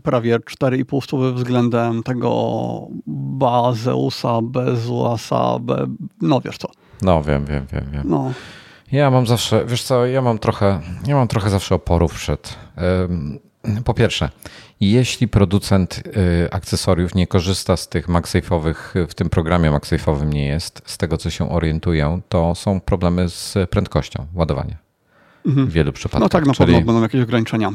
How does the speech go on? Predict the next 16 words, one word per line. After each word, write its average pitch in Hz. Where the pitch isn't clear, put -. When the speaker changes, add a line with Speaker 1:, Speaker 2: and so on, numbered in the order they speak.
Speaker 1:
Ja 143
tylko 131
zrobiłem 127
taki 131
szybki 127
research, 127
w -
sensie 131
wpisałem 117
MagSafe, 120
Battery 123
Pack -
czy -
coś 120
takiego, 135
Powerbank, 127